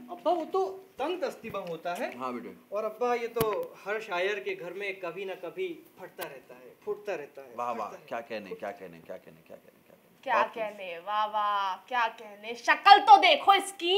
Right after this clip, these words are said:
Speaker 2: क्यों भाई, क्या हुआ है शक्ल को? बेटे, इधर आना।
Speaker 1: जी, जी अब्बा।
Speaker 2: अबे, ये बालों का क्या हुलिया बना रखा है, हैं?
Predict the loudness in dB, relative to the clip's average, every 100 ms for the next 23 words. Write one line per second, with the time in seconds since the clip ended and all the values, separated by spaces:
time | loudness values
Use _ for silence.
0 | 2 -2 -14 -20 -20 _ -16 -12 -14 -8
1 | -6 -6 -6 -8 -8 -14 -14 -14 -14 -12
2 | -12 -12 -14 -14 -18 -20 _ -20 -16 -16
3 | -14 -16 -16 -18 -16 -6 -4 -2 -2 -4
4 | -14 -20 _ _ _ _ _ _ _ _
5 | _ _ _ _ _ -12 -6 -4 0 2
6 | 2 -2 -2 0 0 4 4 4 0 0
7 | -2 -4 -6 -8 -8 -8 -10